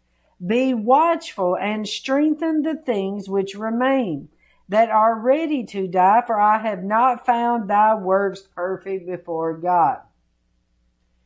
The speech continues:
Remember, therefore, how thou hast received and heard, and hold fast and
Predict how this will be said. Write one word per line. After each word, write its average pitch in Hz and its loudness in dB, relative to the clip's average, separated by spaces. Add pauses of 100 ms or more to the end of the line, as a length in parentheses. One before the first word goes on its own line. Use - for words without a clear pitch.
(340)
Remember, 226 -2 (840)
therefore, 240 4
how 208 2
thou 233 4
hast 233 2
received 240 -2
and 247 -2
heard, 185 -4 (460)
and 214 -2
hold 240 2
fast 185 2 (960)
and 208 -6